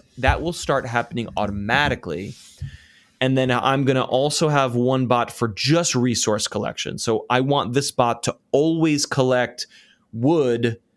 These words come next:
and then drop the wood into a, a bin near the, near the charcoal smelters. And then the logistics bot is programmed to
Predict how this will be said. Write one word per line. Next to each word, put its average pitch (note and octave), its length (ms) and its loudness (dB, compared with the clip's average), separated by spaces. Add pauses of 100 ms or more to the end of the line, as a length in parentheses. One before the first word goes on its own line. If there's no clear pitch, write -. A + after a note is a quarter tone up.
(320)
and C3 160 2
then B2 160 2
drop A#2+ 440 0
the C3 100 0
wood A#2+ 320 2 (120)
into A#2 840 0
a, G#2+ 240 2
a A2+ 100 2
bin G2 500 0 (240)
near A2+ 400 2
the, G2 460 2 (140)
near A2 320 2
the G#2 180 0 (140)
charcoal G#2+ 500 2
smelters. - 640 -2
And A#2+ 120 2
then A#2 120 2
the A2 80 2
logistics A#2+ 640 0
bot G#2+ 340 0
is G#2 120 -2
programmed A2 540 0
to - 120 -6